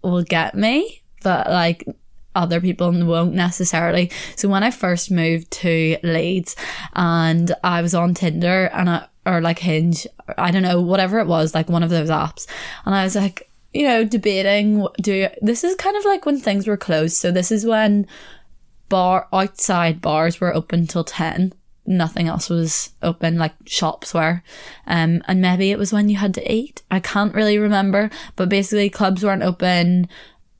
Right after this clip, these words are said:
Yeah, you couldn't just, like, go and, like, bump into people in a bar. Like, you had to be sat at a table with people. So basically, if you wanted to meet anyone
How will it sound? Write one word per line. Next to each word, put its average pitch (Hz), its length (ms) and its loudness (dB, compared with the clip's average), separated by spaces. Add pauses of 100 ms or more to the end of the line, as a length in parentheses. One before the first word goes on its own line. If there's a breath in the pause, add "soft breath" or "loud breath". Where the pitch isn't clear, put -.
(200)
Yeah, 196 240 2
you 180 180 0
couldn't 185 320 2
just, 180 200 -2
like, 170 280 -2
go 170 440 2
and, 170 180 0
like, 165 200 -2
bump 175 220 0
into 170 220 0
people 180 280 -2
in 175 80 2
a 170 40 0
bar. 175 160 2
Like, 170 140 -2
you 185 80 2
had 170 160 2
to 175 80 0
be 170 240 0
sat - 440 -2
at 175 160 0
a 175 60 2
table 175 540 0
with 170 200 -2
people. 180 420 0 (280 loud breath)
So - 120 -2
basically, 196 440 2
if 180 160 0
you 185 100 2
wanted 180 220 2
to 180 60 0
meet 170 420 0
anyone 175 640 0